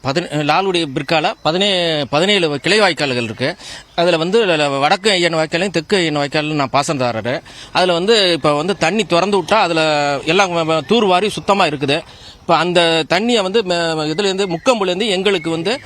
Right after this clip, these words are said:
பிரிச்சு கொடுத்தா, பிரிச்சு எல்லாத்தையும் கொடுத்தா தண்ணி சௌரியமா இருக்கும். இப்ப நாங்க போர்-, போர்வெல்ல நம்பி விவசாயம் பண்ணியிருக்கோம். அஹ், பண்ணி ஒரு இருபது, முப்பது நாள் ஆகுது, நடவு நட்டு முப்பது நாள் ஆகுது. போர்ல, போர் மட்டம் தண்ணி இல்லாதனால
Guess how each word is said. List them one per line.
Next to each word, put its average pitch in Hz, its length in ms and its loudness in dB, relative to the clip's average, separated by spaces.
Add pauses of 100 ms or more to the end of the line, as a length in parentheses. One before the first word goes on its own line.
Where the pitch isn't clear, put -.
(220)
பிரிச்சு 269 300 0
கொடுத்தா, 196 360 0 (580)
பிரிச்சு 214 240 -4
எல்லாத்தையும் 180 460 0
கொடுத்தா 190 320 0
தண்ணி 180 300 0
சௌரியமா 170 640 2
இருக்கும். 147 320 0 (220)
இப்ப 196 240 0
நாங்க 175 260 0
போர்-, 202 360 2 (120)
போர்வெல்ல 226 380 4
நம்பி 202 460 2 (280)
விவசாயம் 165 460 2
பண்ணியிருக்கோம். 160 440 0 (320)
அஹ், 185 200 2
பண்ணி 180 460 0
ஒரு 170 400 2
இருபது, 190 240 2
முப்பது 190 260 2
நாள் 185 140 2
ஆகுது, 156 240 2
நடவு 156 240 2
நட்டு 160 280 0
முப்பது 160 240 0
நாள் 165 140 2
ஆகுது. 143 340 0 (320)
போர்ல, 208 420 4
போர் 233 200 4
மட்டம் 165 640 0
தண்ணி 190 300 2 (460)
இல்லாதனால 180 580 0